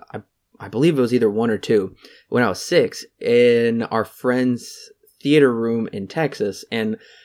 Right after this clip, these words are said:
it was really amazing because that guy had built a, you know, pretty much an actual theater in his house, and I had never seen anything like that before. And that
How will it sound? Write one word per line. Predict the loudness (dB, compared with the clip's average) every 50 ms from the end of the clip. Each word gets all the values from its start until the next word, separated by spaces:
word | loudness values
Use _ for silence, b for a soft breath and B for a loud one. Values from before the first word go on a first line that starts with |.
| b b
it | 4 6
was | 6 6 6 4
really | 2 4 6 6 6
amazing | 6 6 6 6 4 4 0 -2 -4 -4
because | -6 -6 -2 0 0 0 2
that | 2 0 0 0
guy | 0 0 0 0 0 -2
had | -2 -4 -4 -6 -8 _ _
built | 2 2 2 2 2 0
a, | -2 -2 -2 -4 -8 -10 _ _ _ _ _ _ -20 -14 -6 -4
you | -2 0
know, | 0 0 -2
pretty | 0 2 2 2 4
much | 2 2 0 0
an | -2
actual | -2 -2 -2 -2 -4 -4
theater | -4 0 0 2 2 2 2
in | 0
his | 0 -2 -2
house, | -2 -2 -2 0 2
and | 2 2
I |
had | 2 2
never | 0 -4 -6 -8
seen | -6 -4 -2 -2 0
anything | 0 -2 -2 -2 -4 -4 -4
like | -4 -6 -6 -4
that | -4 -4 -4 -6
before. | -8 -6 -2 -2 0 0 0
And | -2 -2
that | -2 -4 -4 -8